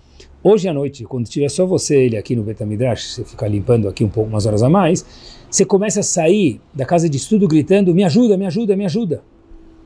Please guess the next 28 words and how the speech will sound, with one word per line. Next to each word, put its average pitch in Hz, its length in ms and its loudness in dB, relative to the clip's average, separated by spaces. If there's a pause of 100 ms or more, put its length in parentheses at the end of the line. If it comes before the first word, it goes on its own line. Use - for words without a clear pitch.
(800)
E 151 80 2
aí, 233 520 0
todo 180 180 -4
mundo 190 120 2
vai 180 100 4
te - 100 -6
perguntar 175 520 0
por 139 140 -10
que - 100 -12
você - 60 -6
tá 170 80 0
gritando 151 380 0
no 131 60 0
meio 131 120 0
da 160 100 2
rua, 220 280 2
você 165 120 -6
vai 196 160 -2
falar, 220 220 0
"Olha, 175 220 2
que 170 200 -4
ele 208 280 0
tentou 196 300 0
te, 196 380 -4 (520)
te 202 140 0
seduzir." 175 500 0 (1000)
Ela 165 120 0
fala, 156 360 0